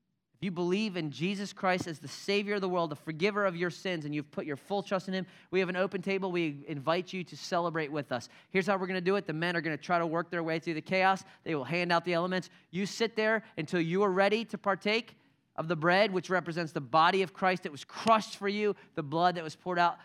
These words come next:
for the remission of your sins. As you think and spend some time in confession and repentance,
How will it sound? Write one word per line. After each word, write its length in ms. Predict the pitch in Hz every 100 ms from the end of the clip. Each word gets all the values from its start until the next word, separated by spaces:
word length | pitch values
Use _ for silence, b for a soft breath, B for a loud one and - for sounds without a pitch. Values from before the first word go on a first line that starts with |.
| B
for 80 | 170
the 100 | 151
remission 400 | 151 165 160 170
of 100 | 156
your 120 | 160
sins. 360 | - 180 190 - B B -
As 160 | 139
you 80 | 180
think 420 | - - 220 226 -
and 180 | 156
spend 300 | - - 190
some 120 | 170 170
time 240 | 175 175
in 80 | 156
confession 540 | 156 147 208 214 208
and 100 | 185
repentance, 680 | 165 151 202 220 254 - -